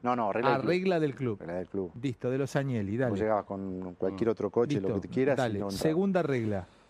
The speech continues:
Speaker 1: El tema de los horarios, eso es fundamental.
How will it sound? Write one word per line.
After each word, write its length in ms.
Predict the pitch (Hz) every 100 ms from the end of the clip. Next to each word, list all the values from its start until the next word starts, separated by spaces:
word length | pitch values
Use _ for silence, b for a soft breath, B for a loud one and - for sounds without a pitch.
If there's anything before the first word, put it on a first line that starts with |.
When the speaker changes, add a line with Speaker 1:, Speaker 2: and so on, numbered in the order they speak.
| b b _ _ _ _ -
Speaker 1:
El 120 | 95
tema 220 | 120 113
de 60 | 110
los 160 | -
horarios, 720 | 127 160 156 160 160 - - - _ _ _ _ _
eso 200 | - 104
es 40 | 101
fundamental. 680 | 101 98 107 107 131 151